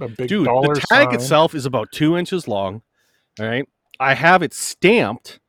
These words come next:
Speaker 2: in U S D and B T C with a big slash between them, and then
Speaker 1: Okay.
Speaker 2: handwritten are the prices underneath in big, bold numbers.
Speaker 1: Do you have
Speaker 2: Like
Speaker 1: a sign at your store that says "Accepting Bitcoin"?
Speaker 2: I do
Speaker 1: You should,
Speaker 2: not.
Speaker 1: you should
Speaker 2: I
Speaker 1: have
Speaker 2: should,
Speaker 1: that.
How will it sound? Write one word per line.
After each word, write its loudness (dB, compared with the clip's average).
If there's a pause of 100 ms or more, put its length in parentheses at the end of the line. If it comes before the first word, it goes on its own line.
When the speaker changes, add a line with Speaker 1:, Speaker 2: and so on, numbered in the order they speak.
(180)
Speaker 2:
in -4
U -2
S -4
D -12
and -6
B -10
T -12
C -8
with -8
a -8
big -8
slash -4
between -12
them, -10 (300)
and -4
then 0
Speaker 1:
Okay. -8
Speaker 2:
handwritten -4
are -4
the -8
prices -8
underneath -10
in -14
big, -10 (220)
bold -4 (260)
numbers. -12 (240)
Speaker 1:
Do -4
you 4
have 2
Speaker 2:
Like 0
Speaker 1:
a -2
sign -2
at -6
your -2
store -4
that -6
says -8
"Accepting -10
Bitcoin"? -10 (480)
Speaker 2:
I -6
do -14
Speaker 1:
You -4
should, -4
Speaker 2:
not. -10
Speaker 1:
you -10
should -6
Speaker 2:
I -10
Speaker 1:
have -8
Speaker 2:
should, -12
Speaker 1:
that. -12